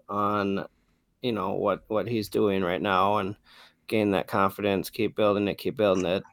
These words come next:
But, you know, we're, we're kinda reeling right now at the same time.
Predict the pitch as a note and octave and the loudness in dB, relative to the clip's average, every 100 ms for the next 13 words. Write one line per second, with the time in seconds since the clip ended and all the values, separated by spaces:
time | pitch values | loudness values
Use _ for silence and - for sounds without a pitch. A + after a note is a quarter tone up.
0 | _ - G#2+ F2+ _ - - _ _ _ | _ 0 0 0 _ -20 -20 _ _ _
1 | _ - B2+ F#2+ G2 G2 F#2+ A#2 A#2 - | _ -6 -2 0 0 2 0 0 -2 2
2 | A#2+ G#2+ G#2 A2 G#2 G2 F#2 C#2+ F#2 E2+ | 4 4 4 2 2 0 -2 0 2 2
3 | D#2+ - - G#2+ G2 - F#2 F2+ F#2 | 2 -4 -6 -4 -4 0 0 0 -2